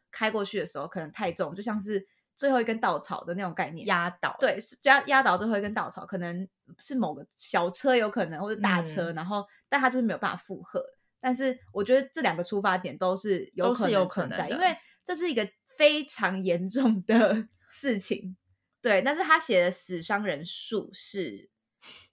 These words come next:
Speaker 1: 三人死亡跟四人受伤。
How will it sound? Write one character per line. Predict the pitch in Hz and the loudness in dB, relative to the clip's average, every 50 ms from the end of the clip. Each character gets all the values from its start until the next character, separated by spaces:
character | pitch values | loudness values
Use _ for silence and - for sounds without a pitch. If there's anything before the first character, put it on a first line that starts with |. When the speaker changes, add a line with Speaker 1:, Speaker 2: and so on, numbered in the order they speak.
| _ _ _ _ _ | _ _ _ _ _
Speaker 1:
三 | - - - - - 240 240 240 247 254 | -16 -16 -2 2 4 4 4 4 2 2
人 | 233 202 175 165 160 180 | 0 0 0 -2 -4 -8
死 | 185 - - - 165 156 | -10 -12 -12 -10 -8 -8
亡 | 101 - - 110 - - | -8 -8 -10 -14 -12 -12
跟 | 180 165 165 170 185 | -10 -10 -8 -10 -10
四 | - - - - 247 214 175 | -12 -12 -12 -8 -8 -6 -6
人 | 131 131 - - - - - - | -8 -10 -14 -16 -16 -14 -16 -16
受 | 180 - - - - - | -10 -8 -8 -8 -8 -10
伤。 | - - - - - - - | -16 -16 -16 -16 -18 -18 -20